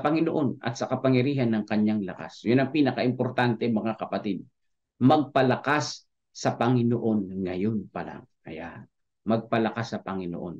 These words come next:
Mag-ipon na ng kalakasan. Ayan. Ano, patibayin ang muscle ng pananampalataya. Patibayin ng mga bisig, ang mga paa, ang mga baywang na pananampalataya, mga kapatid,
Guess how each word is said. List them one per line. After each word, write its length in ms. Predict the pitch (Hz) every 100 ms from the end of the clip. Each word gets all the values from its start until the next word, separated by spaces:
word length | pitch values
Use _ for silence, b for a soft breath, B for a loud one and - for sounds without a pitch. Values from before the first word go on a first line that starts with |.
| - _ _ -
Mag-ipon 580 | 135 143 143 123 151 139
na 160 | 156
ng 180 | 156 139 131
kalakasan. 720 | 131 131 127 117 131 107 - - _
Ayan. 420 | 127 107 120 104 101 _ _ -
Ano, 240 | 107 139
patibayin 720 | 131 127 120 107 170 175 160
ang 100 | 151
muscle 380 | 143 151 160 151
ng 160 | 143 139
pananampalataya. 960 | 135 135 135 127 127 123 127 120 113 113 _ _ _ _
Patibayin 720 | - - 135 127 175 185 180
ng 120 | 175 151
mga 140 | 139 117
bisig, 420 | 127 180 - 139
ang 80 | 113
mga 240 | 113 127 -
paa, 380 | - 175 127 - _ _ -
ang 80 | 120
mga 320 | 131 127 127
baywang 480 | 135 135 156 151 135
na 160 | 135
pananampalataya, 1040 | 131 151 151 156 156 143 151 151 165 165 165
mga 240 | 147 156 151
kapatid, 420 | 135 135 147